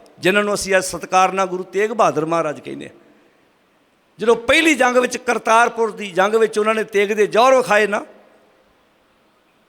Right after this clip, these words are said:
ਤੇ ਮੀਰੀ ਪੀਰੀ ਦੇ ਮਾਲਕ ਧੰਨ ਗੁਰੂ ਹਰਗੋਬਿੰਦ ਪਾਤਸ਼ਾਹ ਜੀ ਤੱਕ ਰਹੇ ਸਨ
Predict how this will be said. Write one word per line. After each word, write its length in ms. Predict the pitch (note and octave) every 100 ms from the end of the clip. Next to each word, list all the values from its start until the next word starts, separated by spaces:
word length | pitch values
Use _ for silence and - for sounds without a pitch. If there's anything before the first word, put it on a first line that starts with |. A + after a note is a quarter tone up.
| _
ਤੇ 80 | C#3+
ਮੀਰੀ 280 | F3 A#3+
ਪੀਰੀ 220 | C4 A#3 A3+
ਦੇ 120 | A3+
ਮਾਲਕ 400 | G#3+ G#3 A3 -
ਧੰਨ 200 | G#3+ D#3+
ਗੁਰੂ 220 | G3+ A3+
ਹਰਗੋਬਿੰਦ 360 | F3+ D#3+ G3 G#3+
ਪਾਤਸ਼ਾਹ 420 | - G3+ G3 A3
ਜੀ 100 | A#3
ਤੱਕ 300 | - G#3 G3+
ਰਹੇ 180 | A#3 A#3
ਸਨ 200 | F#3